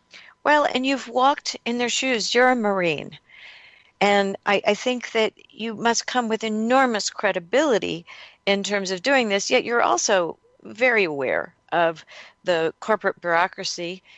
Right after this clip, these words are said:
that exists in trying to make innovative change, because some will view that as you're stepping on their turf, or we, we, we're doing it this way because it has always worked.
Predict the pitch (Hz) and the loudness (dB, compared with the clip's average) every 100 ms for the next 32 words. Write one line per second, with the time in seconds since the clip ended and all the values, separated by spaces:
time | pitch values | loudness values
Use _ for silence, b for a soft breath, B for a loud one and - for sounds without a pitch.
0 | b _ 175 175 - 185 160 156 214 202 | b _ -4 -4 -4 -10 -10 -4 0 2
1 | 180 - - 180 - 185 175 165 170 165 | 0 -2 -6 -8 -6 -6 -6 -10 -8 -2
2 | 180 202 - 185 180 160 151 160 156 - | -2 -4 -4 -2 0 0 -2 -4 -4 0
3 | 294 165 - - - 180 - 180 170 - | 0 0 -4 -10 -10 -10 -4 0 0 -2
4 | B B B - - 175 180 180 175 180 | B B B -4 -2 -2 -2 -4 -4 -2
5 | 175 175 175 180 175 170 170 175 170 170 | 0 2 0 -2 -2 -2 -4 -6 -6 -4
6 | 175 - 247 127 - - - 165 160 - | -4 0 0 0 -2 -8 -2 0 0 -4
7 | - - 160 170 _ _ - 156 175 - | -14 -10 -8 -8 _ _ -12 -8 -8 -4
8 | - 180 196 208 208 190 - 175 - 170 | -2 2 4 4 2 -2 -2 -4 0 2
9 | 165 160 156 170 160 156 - 156 165 160 | 2 0 -4 -4 -4 -8 -6 -2 -2 -2
10 | 151 147 - 151 143 - - | -2 -4 -4 0 0 -2 -16